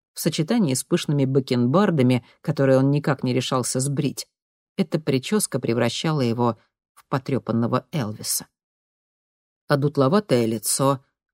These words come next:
темные круги под глазами и распухший с годами нос. Удивительно, что кто-то захотел подарить такому типу улыбку.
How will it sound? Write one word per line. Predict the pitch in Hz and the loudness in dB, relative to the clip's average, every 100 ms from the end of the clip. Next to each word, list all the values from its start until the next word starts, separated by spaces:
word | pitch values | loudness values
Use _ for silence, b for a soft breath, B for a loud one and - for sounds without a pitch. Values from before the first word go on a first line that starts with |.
| _ | _
темные | - 156 147 127 | -2 2 4 4
круги | 120 123 127 156 | 2 0 0 0
под | 113 143 | 0 0
глазами | 131 120 131 127 123 - _ _ _ | 0 2 2 2 0 -4 _ _ _
и | 160 | 2
распухший | 139 123 - 160 - 139 | 4 2 -2 -4 -2 -4
с | 123 | -2
годами | 135 120 123 120 | -2 0 0 0
нос. | 143 131 - - - _ _ _ _ | 0 -2 -4 -6 -6 _ _ _ _
Удивительно, | 160 131 131 117 151 156 120 | -2 0 0 0 -2 0 0
что | 113 - 117 | -2 -4 -6
кто-то | - 123 120 | -4 -4 -2
захотел | 120 117 123 131 120 | -4 -4 -4 -2 -2
подарить | 123 123 120 113 | -2 0 0 -2
такому | 104 - 117 117 | -6 -4 -2 -2
типу | - 131 - 120 107 _ _ _ - | -4 -8 -6 -6 -6 _ _ _ -2
улыбку. | 151 139 - - - | 0 0 -2 -10 -20